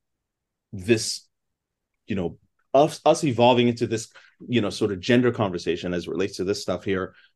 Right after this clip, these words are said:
I think it's really, really important that we can think about it in a,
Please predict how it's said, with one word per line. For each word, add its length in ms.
I 100
think 180
it's 200
really, 240
really 200
important 360
that 100
we 100
can 160
think 180
about 240
it 100
in 140
a, 40